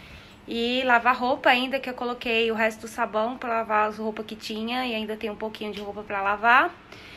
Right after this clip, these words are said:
E lavar o ofurô. Então tem muita coisa pra fazer ainda. Aí eu não vou ficar parando pra gravar, eu vou gravar quando eu chegar lá, tá bom? É isso aí, e vamos embora. Então, gente, eu nem gravei lá dentro, ó.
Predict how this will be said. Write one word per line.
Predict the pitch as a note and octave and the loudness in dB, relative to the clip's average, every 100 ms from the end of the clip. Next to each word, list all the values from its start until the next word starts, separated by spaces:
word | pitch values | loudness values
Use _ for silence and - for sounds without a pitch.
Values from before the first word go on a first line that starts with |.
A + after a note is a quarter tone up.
| - - - | -18 -18 -6
E | C4+ C#4+ | 0 4
lavar | D4 C#4+ C#4 | 6 8 8
o | C#4+ | 6
ofurô. | - E4 C4+ C4+ - | 4 2 4 2 -6
Então | B3 A#3+ A#3 | -8 -4 -2
tem | A#3+ | -2
muita | A#3+ C4+ D4+ | -2 -2 0
coisa | D4 C#4 | 0 0
pra | C#4 B3+ | -4 -4
fazer | C#4 B3+ | -4 -2
ainda. | B3+ A#3 G3 G3 G3 - - - - - - | -2 -2 -4 -6 -10 -16 -20 -20 -18 -18 -6
Aí | - A3+ | 0 0
eu | A#3 | 0
não | |
vou | A#3 | -4
ficar | A#3+ - A#3+ | -6 -4 -2
parando | B3+ A3 A3+ A3 | 0 0 -2 -4
pra | A3 | -4
gravar, | G#3+ A3 A3 G#3+ | -2 0 4 4
eu | A3+ | 2
vou | A3 | -2
gravar | G#3+ A3+ G#3 G#3+ B3 - - | -2 -2 2 4 2 -2 -10
quando | A#3+ A3+ | -6 -6
eu | |
chegar | - A3 A3 | -6 -2 0
lá, | G#3 | -2
tá | - G3 | -6 -4
bom? | A3+ D4+ - - - - - - - - - | 0 0 -4 -18 -20 -20 -20 -20 -20 -20 -12
É | G3 | -6
isso | G#3 G#3 | -4 -2
aí, | A3+ - - | -4 -4 -8
e | G3+ | -10
vamos | F3+ G#3 A3+ A#3+ B3 B3+ A#3+ - - - - - - - - - - - - | -4 -2 0 0 -2 -4 -8 -8 -10 -12 -16 -20 -20 -20 -20 -20 -18 -8 -2
embora. | A#3 F#3 - - F3 - - - | 0 2 0 -4 -8 -10 -18 -12
Então, | C4+ - A#3 | -2 2 2
gente, | G#3 G3 G3 A3 | 4 0 0 -2
eu | |
nem | G#3 A#3+ | -2 0
gravei | C#4 C4+ A#3+ | 2 2 4
lá | A3+ A3 | 6 6
dentro, | G3+ F#3 A#3 A#3 | 6 -4 -4 -2
ó. | E3+ | -4